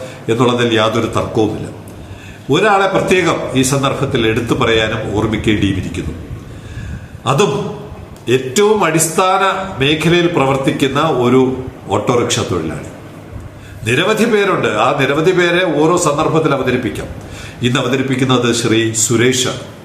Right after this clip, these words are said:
ഒരു ഓട്ടോറിക്ഷ ഡ്രൈവറാണ്. അപ്പോൾ ഈ ഇന്ത്യ മാക്സ് യാത്രയൊക്കെ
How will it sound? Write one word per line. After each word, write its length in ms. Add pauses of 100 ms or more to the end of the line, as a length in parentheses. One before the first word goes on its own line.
(920)
ഒരു 120
ഓട്ടോറിക്ഷ 440 (120)
ഡ്രൈവറാണ്. 560 (120)
അപ്പോൾ 260
ഈ 160 (300)
ഇന്ത്യ 200
മാക്സ് 320
യാത്രയൊക്കെ 500